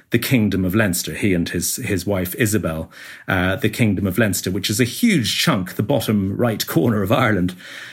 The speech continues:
Um, and their legacy is all over the place. They built castles and ports and towns and a, and a fabulous lighthouse. Um, and you can see m-, the, m-, the ruins of many of those things right now to this day. Uh,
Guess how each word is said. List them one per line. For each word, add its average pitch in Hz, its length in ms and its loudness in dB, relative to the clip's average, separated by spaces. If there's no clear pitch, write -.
Um, 113 480 4
and 165 160 6
their 180 140 6
legacy 127 480 2
is 123 140 2
all 110 260 2
over 175 220 4
the 160 80 0
place. 175 300 2
They 95 80 2
built 98 280 -2
castles 143 500 2
and 92 140 0
ports 170 460 2
and 92 120 0
towns 147 520 2
and 101 120 2
a, 98 200 0
and 95 260 -2
a 101 60 -8
fabulous 120 420 0
lighthouse. 143 560 0
Um, 123 400 4
and 117 240 0
you 104 60 0
can 95 200 -2
see 131 300 2
m-, 101 420 2
the, 107 120 0
m-, 95 420 -2
the 104 80 2
ruins 143 360 4
of 101 100 -2
many 107 200 4
of 98 60 0
those 101 220 0
things 104 280 0
right 117 280 0
now 117 320 0
to - 120 -8
this 107 200 -2
day. 113 340 2
Uh, 113 240 4